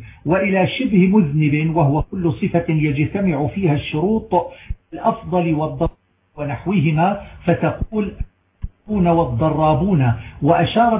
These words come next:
بقوله وبه عشرون إلى ما ألحق بجمع المذكر السالم في إعرابه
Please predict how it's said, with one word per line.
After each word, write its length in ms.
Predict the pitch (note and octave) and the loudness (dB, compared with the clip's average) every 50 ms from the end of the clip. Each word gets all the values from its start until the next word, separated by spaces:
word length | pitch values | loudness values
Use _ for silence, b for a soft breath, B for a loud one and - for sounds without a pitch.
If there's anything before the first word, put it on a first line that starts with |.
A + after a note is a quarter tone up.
| F#3 | 0
بقوله 600 | F#3 - - G#3+ A3+ G#3+ F3+ F#3 D3 D3+ E3 D#3 C#3+ | -2 -2 0 -2 0 0 0 0 0 2 0 0 0
وبه 520 | G3 G#3 F#3 G3 F#3+ D#3+ C#3 F3 F3 E3 C#3 | 0 0 2 2 2 2 4 2 2 0 0
عشرون 680 | D#3+ C3+ - - E3+ E3 F3 F3 D#3 D3+ D3+ D#3 E3 F3 B B B B B B - | -2 -4 -2 -2 0 0 2 2 2 2 2 2 0 -2 B B B B B B 0
إلى 300 | G#3+ A3 G#3 G#3 G3+ G3+ | 2 4 4 4 4 4
ما 300 | F#3 F3+ E3 - - A3 | 4 4 2 2 0 -2
ألحق 540 | A3 G#3 G3 - - G3 G3+ - - G3 G3 | -4 -4 -4 -4 -4 -4 -4 0 0 0 2
بجمع 440 | D#3+ C#3 B2 D3 F3 F3+ F3+ E3+ | 2 2 0 0 0 0 0 0
المذكر 600 | F3 F3+ F3+ E3 C3 B2 A#2 D3+ - - - D#3+ C#3 | 0 0 0 0 0 0 0 -2 -4 -4 -4 -2 -2
السالم 560 | C#3 - - - - E3+ F3 E3+ E3+ D#3+ D#3 | -2 -2 -4 0 2 2 2 4 2 0 0
في 240 | - - F#3+ F3 E3+ | 0 -2 -4 -2 0
إعرابه 500 | E3 D#3+ E3 E3+ E3+ D#3+ D#3+ F3+ G3+ | 0 0 2 2 2 2 2 0 -2